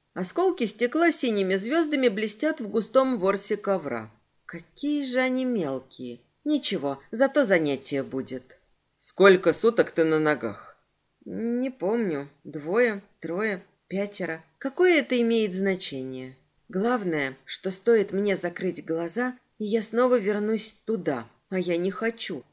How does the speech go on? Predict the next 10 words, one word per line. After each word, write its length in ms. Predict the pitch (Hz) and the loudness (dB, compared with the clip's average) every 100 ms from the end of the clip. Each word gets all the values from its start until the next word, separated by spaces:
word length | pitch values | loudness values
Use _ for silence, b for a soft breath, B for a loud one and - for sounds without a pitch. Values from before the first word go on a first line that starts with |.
| - | 0
Я 200 | 196 208 | 4 4
боюсь". 720 | 180 220 190 151 135 - - _ _ _ - | 4 0 0 -4 -6 -12 -18 _ _ _ 4
"Так 280 | 170 175 | 4 6
нельзя, 460 | 196 190 196 160 127 | 4 6 6 4 0
Конни. 560 | - 151 135 117 110 107 _ _ | 2 0 0 -4 -6 -10 _ _
Тебе 260 | 160 147 156 | 2 6 6
нужно 340 | 147 135 160 | 4 0 -2
поспать". 720 | 151 170 - - 110 - - _ _ _ _ | 0 -2 -4 -8 -10 -12 -20 _ _ _ _
"Не 200 | - 294 | -2 2
нужно. 640 | 339 339 247 143 123 139 | 4 4 2 0 -6 -8